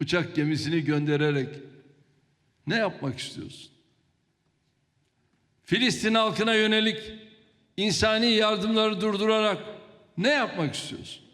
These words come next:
Gazze'de yaşanan insani trajediye kör ve sağır kesilerek barışa hizmet edilmeyeceği açıktır. Barışa hizmet etmeyen her adım savaşa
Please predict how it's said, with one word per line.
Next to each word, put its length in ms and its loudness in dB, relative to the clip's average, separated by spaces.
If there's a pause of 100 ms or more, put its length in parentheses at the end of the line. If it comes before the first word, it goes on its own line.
(1000)
Gazze'de 460 2
yaşanan 520 2
insani 640 2
trajediye 1000 0 (140)
kör 440 0
ve 220 2
sağır 480 0
kesilerek 760 0 (540)
barışa 580 0 (420)
hizmet 500 -2
edilmeyeceği 960 0
açıktır. 480 -8 (1080)
Barışa 380 2
hizmet 460 0
etmeyen 640 0
her 180 4
adım 300 0 (840)
savaşa 960 0